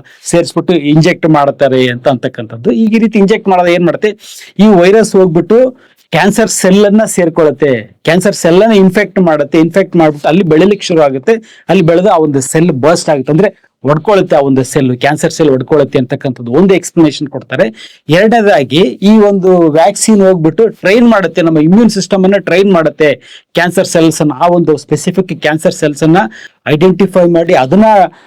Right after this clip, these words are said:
ಆ, ಕೊಲ್ತಕ್ಕಂಥ ಕೆಲಸ ಮಾಡ್ಲಿಕ್ಕೆ ಟ್ರೈನ್ ಮಾಡುತ್ತೆ ಅಂತಕ್ಕಂಥದ್ದು ಎರಡು ಇವರು ಹೇಳ್ತಾ ಇರ್ತಕ್ಕಂಥದ್ದು. ಅದಕ್ಕೂ ಈಗೀಗ ಏನಂದ್ರೆ ಯು ಎಸ್ ಎ ದವರು, ಇವ್ರ ನಂತರ ರಷ್ಯಾದ ನಂತರ ಯು ಎಸ್ ಎ ದವರು ಏನ್ ಹೇಳ್ತಿದ್ದಾರೆ ಅಂತಂದ್ರೆ, "ನಾವು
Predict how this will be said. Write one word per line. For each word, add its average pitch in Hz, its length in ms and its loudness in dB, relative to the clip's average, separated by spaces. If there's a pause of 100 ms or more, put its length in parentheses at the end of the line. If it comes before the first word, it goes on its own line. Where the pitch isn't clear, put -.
(160)
ಆ, 131 120 -4
ಕೊಲ್ತಕ್ಕಂಥ 175 580 -4
ಕೆಲಸ 147 280 -2
ಮಾಡ್ಲಿಕ್ಕೆ 160 380 0
ಟ್ರೈನ್ 220 400 0
ಮಾಡುತ್ತೆ 160 340 0
ಅಂತಕ್ಕಂಥದ್ದು 147 560 -6
ಎರಡು 190 440 2
ಇವರು 160 300 2
ಹೇಳ್ತಾ 151 320 2
ಇರ್ತಕ್ಕಂಥದ್ದು. 113 800 -12 (840)
ಅದಕ್ಕೂ 170 480 0 (280)
ಈಗೀಗ 196 320 2
ಏನಂದ್ರೆ 185 400 2
ಯು 185 200 2
ಎಸ್ 226 160 -2
ಎ 214 40 0
ದವರು, 180 180 2
ಇವ್ರ 160 180 2
ನಂತರ 208 280 0
ರಷ್ಯಾದ 160 380 0
ನಂತರ 180 240 -2
ಯು 156 200 0
ಎಸ್ 196 160 -2
ಎ 180 40 -4
ದವರು 165 160 0
ಏನ್ 156 120 0
ಹೇಳ್ತಿದ್ದಾರೆ 135 340 -4
ಅಂತಂದ್ರೆ, 147 300 -4
"ನಾವು 190 280 2